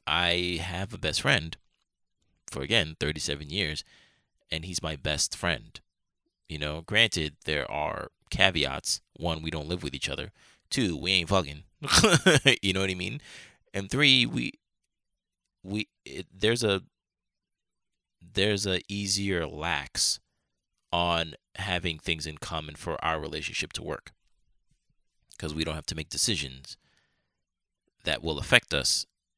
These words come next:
in those, uh, commonalities, you know, um, and which I would have to, which I would have to take into consideration if I was with a significant other.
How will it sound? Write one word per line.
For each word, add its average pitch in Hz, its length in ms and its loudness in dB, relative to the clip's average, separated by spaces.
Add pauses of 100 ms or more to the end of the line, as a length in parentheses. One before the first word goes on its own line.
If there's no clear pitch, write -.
(880)
in 113 280 -2
those, 62 500 -2 (640)
uh, 67 360 -6 (520)
commonalities, 64 800 -6 (480)
you 80 160 -6
know, 76 280 -4 (720)
um, 73 480 -4
and 76 380 -8
which 85 220 -2
I 80 60 0
would 78 180 -4 (100)
have 87 200 0
to, - 260 0
which 82 340 -6
I 85 100 -6
would 76 120 -4
have 117 320 -4 (120)
to 69 420 -6 (640)
take 87 200 0
into 80 180 -6
consideration 76 720 -2
if 78 240 -6
I 76 140 0
was 73 160 -4
with 82 240 -2 (360)
a - 60 -6
significant - 520 -4
other. 73 320 -4